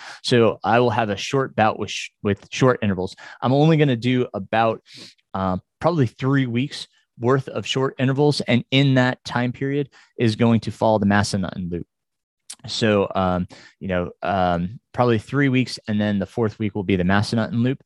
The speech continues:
Um, and, yeah, um, short intervals, uh, you know, what those would entail, uh, is, um, you know,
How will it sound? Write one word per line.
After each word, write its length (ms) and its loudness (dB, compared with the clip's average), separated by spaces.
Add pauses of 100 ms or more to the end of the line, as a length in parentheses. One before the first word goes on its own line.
(380)
Um, 520 -2 (280)
and, 480 -2 (1000)
yeah, 180 -10
um, 460 -4 (140)
short 340 0
intervals, 420 0 (480)
uh, 480 -2 (320)
you 100 -16
know, 120 -2
what 320 0
those 380 0
would 160 -6
entail, 500 -6 (400)
uh, 420 2 (160)
is, 440 -2 (100)
um, 360 -2 (640)
you 120 -16
know, 80 -12